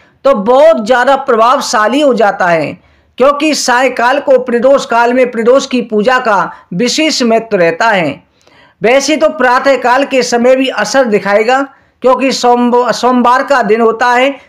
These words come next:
सोम प्रदोष व्रत का, पर सायंकाल को अति श्रेष्ठ रहता है। उसी की जानकारी दे रही,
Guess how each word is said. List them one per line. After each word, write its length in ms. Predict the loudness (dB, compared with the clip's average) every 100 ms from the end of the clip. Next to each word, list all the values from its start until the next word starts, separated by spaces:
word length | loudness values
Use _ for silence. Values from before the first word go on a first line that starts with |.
| _
सोम 280 | -2 -2 0
प्रदोष 460 | -2 2 2 2
व्रत 200 | -4 -6
का, 180 | 0 0 0 -6 _ _
पर 80 | -4
सायंकाल 720 | -2 -2 0 0 0 -2 0
को 120 | -2
अति 180 | -2 -4
श्रेष्ठ 400 | -2 -2 -2 0
रहता 260 | 0 0 -2
है। 280 | -2 -4 -10 _ _ _
उसी 320 | -2 0 -2
की 220 | -2 -2 0
जानकारी 520 | 0 0 0 0 0
दे 160 | 2 2
रही, 360 | 2 2 -2